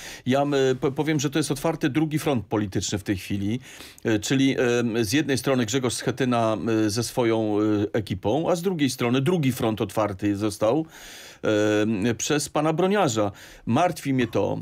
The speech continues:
że zapominamy, że demokracja ma swoje prawa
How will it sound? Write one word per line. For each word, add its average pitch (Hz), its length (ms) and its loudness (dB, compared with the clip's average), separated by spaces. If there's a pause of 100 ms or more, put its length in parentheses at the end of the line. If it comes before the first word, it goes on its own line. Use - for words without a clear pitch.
(140)
że 117 280 0
zapominamy, 135 640 0
że 110 100 -2
demokracja 131 720 0
ma 117 160 0
swoje 117 280 0
prawa 92 500 0